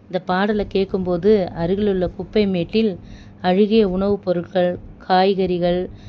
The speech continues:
விவசாயத்திற்கு பயன்படுத்திய பூச்சிக்கொல்லி மருந்துகள்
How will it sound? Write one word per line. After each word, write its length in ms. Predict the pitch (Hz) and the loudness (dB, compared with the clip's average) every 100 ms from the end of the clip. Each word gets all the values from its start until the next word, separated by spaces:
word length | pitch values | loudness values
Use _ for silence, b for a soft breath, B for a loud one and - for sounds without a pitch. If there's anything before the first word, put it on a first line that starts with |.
| B - | B -4
விவசாயத்திற்கு 920 | 190 202 220 233 208 196 196 196 185 185 | 0 2 2 2 4 2 0 -6 -6 -4
பயன்படுத்திய 600 | 180 185 185 175 - 175 - | -4 -4 -6 -8 -8 -8 -4
பூச்சிக்கொல்லி 520 | 233 240 220 175 170 | -6 -4 -4 -2 -2
மருந்துகள் 680 | 170 175 196 185 175 170 | 0 0 0 0 0 0